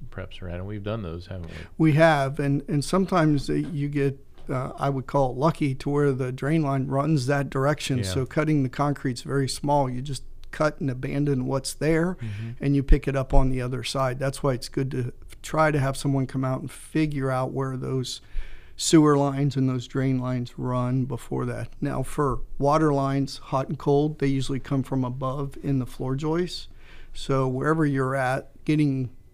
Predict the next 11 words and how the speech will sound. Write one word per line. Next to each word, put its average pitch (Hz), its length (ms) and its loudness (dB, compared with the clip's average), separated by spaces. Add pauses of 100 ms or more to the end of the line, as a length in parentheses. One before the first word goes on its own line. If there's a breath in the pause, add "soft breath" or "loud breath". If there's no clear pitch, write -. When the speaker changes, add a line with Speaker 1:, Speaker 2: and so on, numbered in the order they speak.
(140)
Speaker 2:
hot 139 300 2
and 139 120 -2
cold 139 220 0
water 135 400 -2
to 127 160 -8
that 127 180 -2
area 131 260 -4
is - 160 -10
usually 170 500 0
fairly 135 540 0 (300)
inexpensive. 120 720 -4